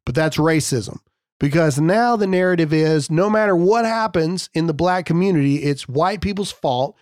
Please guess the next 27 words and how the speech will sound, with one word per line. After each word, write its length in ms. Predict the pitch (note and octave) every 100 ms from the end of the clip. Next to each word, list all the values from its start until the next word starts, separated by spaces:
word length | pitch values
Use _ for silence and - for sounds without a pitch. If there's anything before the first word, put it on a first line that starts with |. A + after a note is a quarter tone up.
| _ _
and 220 | - D3 D3+
they're, 340 | E3 E3 D3+ - _
they're, 240 | C3+ D#3+ D3+
they're 260 | C#3 D#3+
suffering 540 | D3+ - A3 G#3+ G#3 F3+
from, 240 | - F3+
from, 320 | D3+ C#3+ C3+ -
from 260 | D3+ C3 A#2 _ _ -
racism, 1120 | B2 B2 B2+ E3+ A#3 C4 - A#3 F#3+ G#3+ G3+
psychological 1120 | - - A3 G3 G3 G#3+ G3 F#3 F3 F3+ F3
damage 720 | C#3+ D3+ D#3+ F#3 E3+ C3+ B2 -
on 340 | D3+ D#3+ D#3+ C#3
them 340 | D#3 D3+ D3
as 280 | C#3+ C#3 B2
human 420 | - F3 C#3+ B2+
beings. 560 | A#2 D3+ C#3 G#2 G#2+ - _ _ _
Uh, 360 | - D3 C3+ C#3
and 180 | E3+ E3
there's 220 | F3 D#3
no 140 | G3+ B3
blame. 480 | B3+ E4 D3 G2 _ _ _
There's 200 | E3+ E3
no 120 | G#3+
blame 320 | F#3 G#3 F3
in 60 | C#3
that 180 | C#3 C3+
regard. 420 | C3+ B2+ G#2+ F2